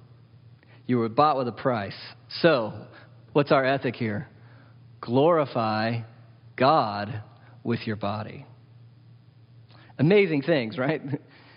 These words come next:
As you trusted in Jesus, God filled you with the third person of the Trinity, the Holy Spirit. He ha-, you have him. He's with you, in you even. What does that say about the value of your life and the value of your body and what you do with it? You can't say enough.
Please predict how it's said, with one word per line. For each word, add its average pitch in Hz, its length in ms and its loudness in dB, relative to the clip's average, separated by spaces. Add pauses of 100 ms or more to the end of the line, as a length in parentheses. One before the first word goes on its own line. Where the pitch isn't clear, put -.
(140)
As 135 160 -4
you 170 80 -4
trusted 190 360 0
in 151 100 0
Jesus, 147 320 -2 (240)
God 160 340 2
filled 180 240 0
you 131 280 0
with 127 160 -4
the 123 80 -2
third 156 360 -2
person 131 480 -2 (160)
of 123 120 -4
the 120 80 -6
Trinity, 117 520 -4
the 127 80 -6
Holy 127 240 -4
Spirit. 110 380 -8
He 117 140 -6
ha-, 120 340 -6
you 147 160 -4
have 127 240 -2
him. 104 160 -6
He's 113 220 -6
with 113 320 -6
you, 95 260 -14 (220)
in 185 180 2
you 113 220 -4
even. 101 360 -10 (220)
What 190 80 -2
does 190 100 0
that 165 140 0
say 190 100 0
about 135 180 0
the 120 120 -4
value 147 460 0
of 131 60 -2
your 127 140 -4
life 110 340 -4
and 110 80 -8
the 107 60 -6
value 139 460 -2
of 123 100 -4
your 117 120 -4
body 107 320 -6
and 104 100 -8
what 104 140 -8
you 107 80 -12
do 98 160 -16
with 80 100 -16
it? 69 140 -18 (1800)
You 127 80 -12
can't 180 200 -2
say 185 140 2
enough. 202 340 -2